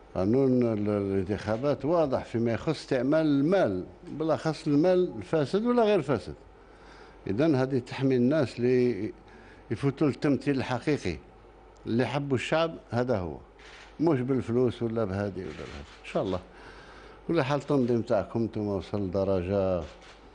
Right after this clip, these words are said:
تجربة، عط-، ما وصل الإتقان بالتقريب دعوة. شوف ال-، يعني العناصر كلها أغلبها شباب وأغلبها، الله يعاونكم، مهمة ماشي سهلة، ماشي سهلة.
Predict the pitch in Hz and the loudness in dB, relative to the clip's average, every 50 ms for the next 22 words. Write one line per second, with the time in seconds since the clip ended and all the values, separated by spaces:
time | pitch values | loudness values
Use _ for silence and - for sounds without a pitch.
0 | - - - - - - - - - - - - - - - - 120 104 101 101 | -20 -20 -20 -20 -20 -20 -20 -20 -20 -20 -20 -20 -20 -10 -4 -2 0 0 2 2
1 | 101 98 90 98 110 113 113 107 104 101 101 - - - 98 - - - 82 - | 0 0 0 0 0 0 0 0 0 -2 -6 -8 -12 -10 -10 -10 -10 -12 -14 -14
2 | - - - - - - - - - - 147 139 - - 156 110 95 131 147 127 | -14 -14 -16 -16 -16 -18 -16 -10 -4 -2 -2 -2 -2 -2 -6 -6 -6 -6 -8 -8
3 | 143 160 170 165 - - - 104 104 113 120 110 - - - 92 95 104 104 107 | -6 -4 -4 -4 -4 -2 -2 0 0 2 0 -2 -4 -8 -12 -12 -8 -6 -6 -6
4 | 95 92 - 80 85 90 95 95 92 92 92 62 - - - - - - - - | -6 -6 -6 -6 -6 -6 -6 -6 -6 -8 -10 -12 -14 -18 -20 -20 -20 -20 -20 -20
5 | - - - - - - - 113 107 95 - 104 95 92 92 87 87 87 85 85 | -20 -20 -20 -20 -8 -2 0 0 0 0 -2 -2 -2 0 0 0 -2 -2 -2 -2
6 | 90 92 90 82 80 78 90 92 95 92 87 - - 90 82 - - 98 92 85 | -2 -2 -2 -2 -4 -4 -4 -2 -4 -4 -4 -6 -6 -8 -8 -6 -6 -6 -4 -4
7 | 87 87 90 101 98 92 87 87 85 82 - - 82 76 73 85 87 87 80 76 | -4 -4 -4 -2 -4 -4 -4 -4 -6 -6 -4 -6 -6 -6 -6 -6 -6 -6 -6 -6
8 | 80 80 82 78 78 71 69 69 69 69 69 71 73 - - - - - - - | -8 -8 -8 -8 -10 -10 -10 -10 -10 -10 -12 -14 -16 -18 -20 -20 -20 -20 -20 -20
9 | - - - - - - - - - - - - 110 107 101 107 113 113 110 92 | -20 -20 -20 -20 -20 -20 -20 -20 -16 -8 -4 -2 0 2 2 2 2 2 0 0
10 | - 101 101 - - - - - - - 98 101 98 107 110 117 123 120 117 117 | -2 -4 -6 -6 -8 -16 -20 -14 -6 -2 -2 0 2 2 2 4 4 2 2 2
11 | 104 - - 139 120 117 120 107 95 92 92 98 - - - - - - - - | 0 0 0 -2 0 0 0 0 0 -2 -4 -6 -6 -10 -14 -16 -16 -18 -20 -20
12 | - - - - - - - - - 120 104 - - 110 95 87 85 95 107 120 | -20 -20 -20 -20 -20 -20 -12 -4 -2 -2 0 0 2 0 0 2 0 0 0 -2